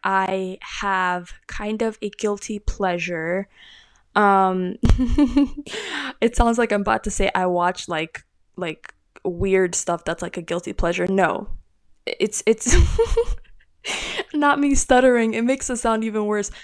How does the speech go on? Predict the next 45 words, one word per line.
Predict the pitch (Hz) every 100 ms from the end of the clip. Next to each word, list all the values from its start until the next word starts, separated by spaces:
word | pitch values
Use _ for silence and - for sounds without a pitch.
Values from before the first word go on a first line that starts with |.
| -
Okay, | 233 233 214 -
so | - 226
my | 226
guilty | 214 233 262
pleasure | 233 214 196 208
is | 185
Reddit | 180 175 190 220 _
and | 185
Quora. | - 165 151 170 226 233 _
Like, | 175 190
I | 196
go | 190 190
down | 196 196
these | 190 -
th-, | - - _
threads | 190 170 185 185
of, | 180
like, | 160 170
rabbit | 170 170 190
holes | 185 185 185 180
of, | 196 185
like, | 175 - - - _
just | - -
reading | 185 202 196 196 185
what | 180 180
different | 175 208
people | 190 190 196
have | 185 -
to | -
say | 190
about | 185 185 -
different | 190 - 196 -
things. | 180 185 196 - - - -
And | 214
when | 214 233
I, | 240 233
like, | 202 185 -
thought | 185 185
about | 185 190
this | 190 -
topic | - 180 196 190
of | 185
loneliness, | 175 185 208 226 226 - -
I | 180 190
thought, | - 180 175 180